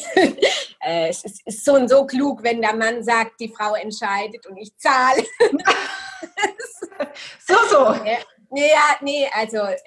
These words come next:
Speaker 1: die Frau, die Frau muss sich letztendlich ja auch, ähm, wohlfühlen und die Frau, die hat im Grund auch immer, was das Ästhetische anbelangt, meistens zumindest das bessere Händchen als der Mann.
Speaker 2: Mhm.
Speaker 1: Ja,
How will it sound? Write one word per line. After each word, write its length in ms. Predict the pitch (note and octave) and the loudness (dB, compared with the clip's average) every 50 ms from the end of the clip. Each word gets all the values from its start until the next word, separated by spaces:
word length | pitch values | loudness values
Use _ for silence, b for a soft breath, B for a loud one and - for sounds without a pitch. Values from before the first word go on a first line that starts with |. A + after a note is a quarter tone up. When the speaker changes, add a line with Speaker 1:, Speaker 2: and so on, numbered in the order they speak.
| - - | -16 -16
Speaker 1:
die 160 | - G3 G3 _ | -16 -16 -12 _
Frau, 300 | - F3+ E3 E3+ F3 F3 | -4 -2 0 0 -2 -2
die 180 | E3+ E3+ E3+ E3 | -6 -8 -10 -14
Frau 300 | - - E3 D#3 D#3+ E3+ | -10 -6 -2 -2 -2 -2
muss 200 | F3 F3+ F3 - | -4 -6 -8 -8
sich 180 | - F3+ - | -10 -10 -6
letztendlich 580 | F#3 E3+ E3 - - - E3 E3 E3 E3 - - | -6 -6 -6 -6 -6 -6 -4 -4 -6 -6 -4 -2
ja 300 | E3+ D#3 D3+ - - - | 0 0 2 2 4 2
auch, 180 | - - - - - | 2 0 -2 -6 -4
ähm, 420 | E3 E3 E3+ E3 D#3+ D#3+ D#3+ E3 | -2 -2 -2 -2 -2 -2 -4 -4
wohlfühlen 500 | E3 E3+ E3+ E3+ E3+ - G3 F#3+ F3 E3+ | -2 0 0 0 0 0 0 0 0 0
und 140 | E3+ E3+ F3 | 0 0 -2
die 60 | F#3 | -2
Frau, 280 | - - E3 D#3 D#3 D#3 | -4 -2 0 2 2 0
die 180 | D#3 E3+ D#3+ | 0 -4 -4
hat 260 | - G3 F#3+ G3 - - - - | -2 0 0 0 -2 -6 -10 -10
im 120 | D#3+ D#3+ | -12 -12
Grund 320 | - - - F3 E3+ - - | -6 -2 0 0 0 0 -2
auch 140 | D#3+ D#3+ - | -4 -4 -2
immer, 300 | - F3+ F3+ F3 E3 D#3+ | 0 2 2 2 2 2
was 200 | D#3+ D#3 D#3+ - | 0 -2 -2 -4
das 160 | - E3 - | -8 -8 -6
Ästhetische 720 | - E3 E3 - - - F3+ E3+ E3 E3+ D#3+ - - - | -4 -4 -4 -4 -4 -4 -4 -4 -2 0 -2 -2 -2 -4
anbelangt, 540 | - D#3+ E3+ E3+ E3+ E3 E3 D#3 D#3+ D#3+ - | -6 -8 -8 -8 -8 -8 -6 -6 -6 -6 -2
meistens 540 | E3 D#3 D#3+ D3+ - - - D#3 D#3 - - | 0 2 2 2 0 -2 -6 -8 -10 -12 -8
zumindest 600 | - E3+ D#3+ D#3+ E3 E3 E3 D#3+ D#3+ - - - | -4 -4 -2 -2 -2 -4 -6 -4 -2 -2 -2 -2
das 140 | D#3+ D#3 - | -4 -6 -4
bessere 320 | - D#3 D#3 - E3 - | -2 -2 -2 -2 -4 -8
Händchen 420 | - - - - D4+ - - - - - | -10 -12 -12 -6 -2 0 0 0 -2 -8
als 180 | - - - - | -12 -10 -10 -8
der 120 | - D#3+ | -8 -10
Mann. 1120 | D#3+ - _ _ E3+ _ - - - - _ _ - F#3 F3 E3+ E3 D#3+ D3+ D3+ D#3 E3+ F3+ | -12 -12 _ _ _ _ -20 -20 -20 -20 _ _ -4 -4 -4 -2 -2 -2 -4 -4 -4 -6 -6
Speaker 2:
Mhm. 40 | |
Speaker 1:
Ja, 120 | E3 E3 | -6 -8